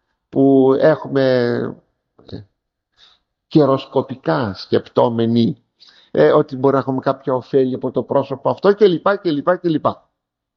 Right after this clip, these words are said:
Το θέμα είναι ότι ο ανάκο-, ο ανάδοχος πια δεν κάνει τη σωστή δουλειά που έπρεπε να κάνει.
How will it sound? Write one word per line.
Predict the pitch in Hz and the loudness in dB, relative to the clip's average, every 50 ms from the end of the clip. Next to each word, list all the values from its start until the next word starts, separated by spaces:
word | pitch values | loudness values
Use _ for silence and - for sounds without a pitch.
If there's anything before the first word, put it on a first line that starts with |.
| _ _ _ _ _ _ _ - - _ - _ _ | _ _ _ _ _ _ _ -20 -20 _ -20 _ _
Το | - 160 165 | 2 2 4
θέμα | 165 208 226 220 226 | 4 4 4 6 4
είναι | 226 226 226 226 220 | 4 2 2 2 4
ότι | 214 214 208 208 208 - 202 202 202 196 196 | 4 4 4 2 0 -4 -8 -4 0 4 4
ο | 190 190 | 6 6
ανάκο-, | 190 190 196 220 226 226 214 226 220 214 - | 4 2 0 0 -2 0 0 0 -2 0 0
ο | - 156 147 | 2 2 2
ανάδοχος | 156 190 208 208 214 196 190 202 185 - | 4 2 0 0 0 -2 -2 -2 -4 -6
πια | _ - - 196 196 190 180 165 | _ -6 0 2 4 4 4 2
δεν | 147 165 185 180 165 147 | 0 0 -2 -2 -2 0
κάνει | 143 160 165 170 170 165 | 0 0 0 0 -2 -6
τη | 151 - 143 143 | -8 -8 -8 -8
σωστή | 131 - 135 123 113 - - 151 | -6 -4 -4 -6 -4 -4 -6 -6
δουλειά | 139 131 123 131 131 131 131 131 | -4 -4 -2 0 0 0 -2 -2
που | - 135 | -4 -6
έπρεπε | 131 - 123 117 - 110 | -4 -4 -8 -8 -6 -8
να | 110 110 104 | -8 -8 -6
κάνει. | 101 107 104 90 82 78 71 _ | -4 -4 -6 -6 -8 -12 -16 _